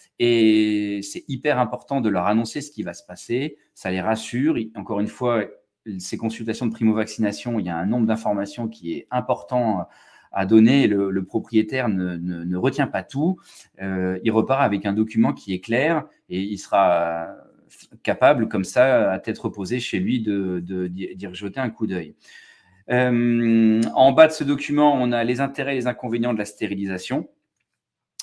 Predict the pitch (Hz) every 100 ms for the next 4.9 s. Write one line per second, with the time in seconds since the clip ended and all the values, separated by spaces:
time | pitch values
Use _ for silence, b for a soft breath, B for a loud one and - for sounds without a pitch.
0 | - 117 104 101 95 90 110 117 113 107
1 | 110 - 113 - 123 120 117 B _ 123
2 | 143 147 147 147 156 151 131 113 107 101
3 | 101 104 113 113 - 110 - 135 143 123
4 | - 120 101 95 92 127 160 - -